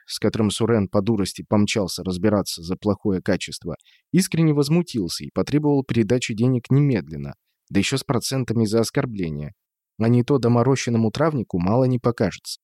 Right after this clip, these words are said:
В бетон закатает, чтобы другим неповадно было. Ишь, скрысил бабло и имеет наглость утверждать, что белый плохой, а ты не будь голословным, докажи. Сурен доказать, естественно, ничего не смог бы,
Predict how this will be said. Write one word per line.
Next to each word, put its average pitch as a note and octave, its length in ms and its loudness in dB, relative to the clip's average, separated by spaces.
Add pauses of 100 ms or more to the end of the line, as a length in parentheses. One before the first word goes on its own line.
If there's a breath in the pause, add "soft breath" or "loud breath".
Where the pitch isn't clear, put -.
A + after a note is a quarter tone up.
В F#2+ 120 -4
бетон C#3+ 360 0
закатает, A#2 540 0 (180)
чтобы B2 380 0
другим C3+ 440 2
неповадно A2 520 2
было. C#2+ 260 -8 (800)
Ишь, - 340 0
скрысил E3+ 520 0
бабло C3+ 440 2
и G#2 160 4
имеет D3+ 340 0
наглость C3+ 420 2
утверждать, C3 520 2
что - 200 -2
белый G#2+ 340 4
плохой, E2+ 580 -2
а - 100 -8
ты D#3 140 4
не F#3+ 140 4
будь F3 280 0
голословным, D#3+ 720 2
докажи. C#3+ 540 0 (420)
Сурен D#3 400 2
доказать, C#3 460 0
естественно, B2 800 0
ничего G#2+ 480 0
не G#2+ 160 2
смог A#2 360 0
бы, D2 180 -8